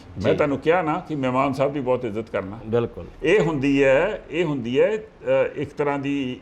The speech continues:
Speaker 1: ਸੋਫਿਸਟੀਕੇਸ਼ਨ।
Speaker 2: ਬਿਲਕੁਲ।
Speaker 1: ਇਹ ਹੁੰਦੀ ਹੈ ਰਾਜਨੀਤੀ।
Speaker 2: ਬਿਲਕੁਲ।
Speaker 1: ਹੈਂ? ਮੈਂ ਤੇ ਨਹੀਂ ਨਾ ਕਿਹਾ ਕਿ ਮਾਨ
Speaker 2: ਬਿਲਕੁਲ
Speaker 1: ਸਾਹਿਬ
Speaker 2: ਸਰ।
Speaker 1: ਗਲਤ ਨੇ।
Speaker 2: ਬਿਲਕੁਲ ਸਰ।
Speaker 1: ਮੈਂ ਤੁਹਾਨੂੰ ਕਿਹਾ ਕਿ ਮੈਂ ਬੜੀ ਇੱਜ਼ਤ ਕਰਨਾ,
Speaker 2: ਜੀ।
Speaker 1: ਸਾਡੇ ਚੀਫ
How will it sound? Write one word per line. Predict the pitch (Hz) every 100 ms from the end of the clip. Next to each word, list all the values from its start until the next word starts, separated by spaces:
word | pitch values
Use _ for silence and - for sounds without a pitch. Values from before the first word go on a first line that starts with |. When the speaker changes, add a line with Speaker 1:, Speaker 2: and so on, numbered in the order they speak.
| -
Speaker 1:
ਸੋਫਿਸਟੀਕੇਸ਼ਨ। | - - 139 156 185 143 107 -
Speaker 2:
ਬਿਲਕੁਲ। | 113 110 120 - 95 - - - -
Speaker 1:
ਇਹ | 190
ਹੁੰਦੀ | 165 135 214
ਹੈ |
ਰਾਜਨੀਤੀ। | 190 127 95 95 85 - 117
Speaker 2:
ਬਿਲਕੁਲ। | 107 101 - 90 - -
Speaker 1:
ਹੈਂ? | 156
ਮੈਂ | 117 131
ਤੇ | 208
ਨਹੀਂ | 220
ਨਾ | 254 277
ਕਿਹਾ | 214
ਕਿ | 180 -
ਮਾਨ |
Speaker 2:
ਬਿਲਕੁਲ | 127 127
Speaker 1:
ਸਾਹਿਬ | 147
Speaker 2:
ਸਰ। | 123
Speaker 1:
ਗਲਤ | 117
ਨੇ। | 113 -
Speaker 2:
ਬਿਲਕੁਲ | 107 110 104 95
ਸਰ। | 90
Speaker 1:
ਮੈਂ | 131
ਤੁਹਾਨੂੰ | 160 143
ਕਿਹਾ | 143 139
ਕਿ | 147
ਮੈਂ | 139
ਬੜੀ | 127 110
ਇੱਜ਼ਤ | 107 110 -
ਕਰਨਾ, | 107 113
Speaker 2:
ਜੀ। | 113
Speaker 1:
ਸਾਡੇ | 117
ਚੀਫ | 95 107